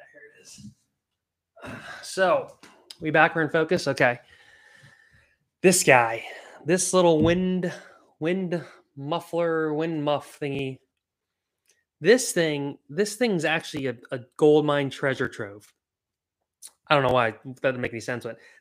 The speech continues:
it's not a gold mine treasure trove. It's a vital aspect to making your GoPro sound amazing outside in windy conditions. Um, you know, you throw this thing on the GoPro,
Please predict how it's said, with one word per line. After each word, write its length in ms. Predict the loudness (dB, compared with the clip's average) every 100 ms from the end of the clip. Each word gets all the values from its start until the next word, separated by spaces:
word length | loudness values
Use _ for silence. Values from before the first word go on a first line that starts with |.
| _ -10
it's 200 | -4 2
not 160 | 4
a 40 | 4
gold 300 | 4 2 4
mine 180 | 2
treasure 260 | 0 -2 -2
trove. 260 | 2 2 2
It's 120 | 0
a 80 | -2
vital 440 | 2 2 4 2
aspect 760 | 2 0 0 -6 -10 -10 -14 -20 _ _ _ -12
to 100 | -6
making 280 | -6 -4 -4
your 120 | -4
GoPro 580 | -2 -4 -2 -2 -2 -2
sound 340 | -6 -6 -4
amazing 760 | -4 -4 -2 -2 -4 -4 -6 -4
outside 520 | -4 -4 -6 -2 -2
in 120 | -2
windy 200 | -4 -4
conditions. 600 | -6 -8 -10 -12 -18 -20 -20 _ _ _ _ _ _ _ _ _ 0
Um, 440 | 2 2 -2 -8 _ _ _ _ _ _ _
you 120 | -4 -2
know, 60 |
you 140 | -2 -2
throw 280 | 0 4
this 140 | 4 2
thing 80 | 0
on 80 | 0
the 100 | 2
GoPro, 640 | 2 2 0 2 2 -2